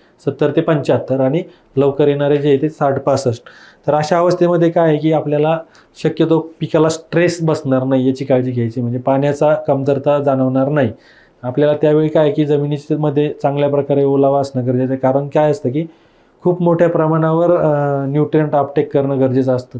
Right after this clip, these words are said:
त्याला, अ, प्रोटीन लागतं, नायट्रोजन लागतं. त्यासाठी काय असतं की मुळं खूप मोठ्या प्रमाणावर,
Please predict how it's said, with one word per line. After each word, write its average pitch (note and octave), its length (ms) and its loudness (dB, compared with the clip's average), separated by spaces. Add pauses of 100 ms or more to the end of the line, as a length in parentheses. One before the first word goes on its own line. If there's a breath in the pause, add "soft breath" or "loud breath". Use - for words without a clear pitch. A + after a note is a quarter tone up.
त्याला, C3 240 -2 (400 soft breath)
अ, B2+ 160 -2
प्रोटीन C#3+ 540 -2 (840)
लागतं, C3+ 340 0
नायट्रोजन C3 440 2
लागतं. B2 360 -2
त्यासाठी C3+ 320 -2
काय C#3+ 180 0
असतं C#3 220 -6
की D#3+ 160 -8 (400 loud breath)
मुळं D#3 420 0
खूप E3 180 -2
मोठ्या D#3 220 2
प्रमाणावर, C3+ 520 0